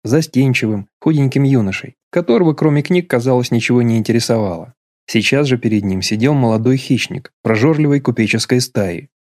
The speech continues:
с уверенным и насмешливым взглядом ярко-зеленых глаз. Где-то внутри возникало ощущение,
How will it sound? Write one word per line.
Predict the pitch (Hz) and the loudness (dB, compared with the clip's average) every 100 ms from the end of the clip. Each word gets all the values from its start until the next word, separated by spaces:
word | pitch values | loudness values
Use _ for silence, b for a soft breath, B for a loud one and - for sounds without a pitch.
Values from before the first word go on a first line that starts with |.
| _ | _
с | - | -4
уверенным | 120 123 165 165 156 147 _ - | 0 2 4 2 2 -2 _ -2
и | |
насмешливым | 117 110 127 127 127 131 | 0 0 0 0 0 0
взглядом | 123 113 104 98 95 | 0 0 0 0 -2
ярко-зеленых | 107 123 139 123 110 107 110 | -2 0 0 2 0 0 -2
глаз. | 110 85 76 - _ _ _ | -2 -6 -8 -18 _ _ _
Где-то | 101 104 104 104 | -4 0 0 0
внутри | 95 101 101 143 | 0 0 2 2
возникало | 127 104 104 101 98 | 2 2 0 0 0
ощущение, | 95 107 - 151 120 80 | 0 0 2 2 0 -2